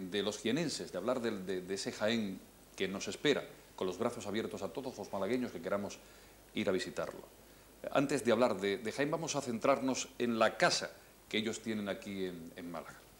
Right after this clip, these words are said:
Eh, ah, precisamente, Antonio, estuvimos viviendo una, vivimos un, una, un acto entrañable el otro día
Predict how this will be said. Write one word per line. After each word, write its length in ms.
Eh, 240
ah, 160
precisamente, 720
Antonio, 420
estuvimos 380
viviendo 420
una, 420
vivimos 500
un, 280
una, 340
un 100
acto 420
entrañable 600
el 140
otro 180
día 280